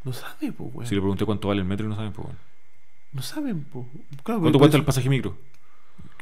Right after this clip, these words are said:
Speaker 2: Cuatrocientos pesos.
Speaker 1: Claro, debe,
Speaker 2: Mm.
Speaker 1: trescientos debe estar, ¿o no? O capaz que sea peor, así como, ¿no? Dos mil.
Speaker 2: Así como dos lucas,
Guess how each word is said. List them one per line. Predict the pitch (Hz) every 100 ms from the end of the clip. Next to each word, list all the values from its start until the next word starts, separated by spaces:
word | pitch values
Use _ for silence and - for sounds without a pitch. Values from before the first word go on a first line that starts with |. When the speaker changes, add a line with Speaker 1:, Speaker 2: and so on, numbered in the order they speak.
| - - -
Speaker 2:
Cuatrocientos | 143 143 151 151
pesos. | 143 202 320 - 226 220 -
Speaker 1:
Claro, | - 202
debe, | 165 196
Speaker 2:
Mm. | 170 185 180 190
Speaker 1:
trescientos | - 185 - 359 302 185
debe | 165
estar, | 160 165
¿o | 151
no? | 185 196 - -
O | 127
capaz | 143 175
que | 170
sea | 180 170
peor, | 185 190
así | 180
como, | 160
¿no? | 165 180
Dos | 175 160
mil. | 170 269 392 - - - - - - - - - - - - - - - -
Speaker 2:
Así | 107 107
como | 110
dos | 107
lucas, | 117 127 151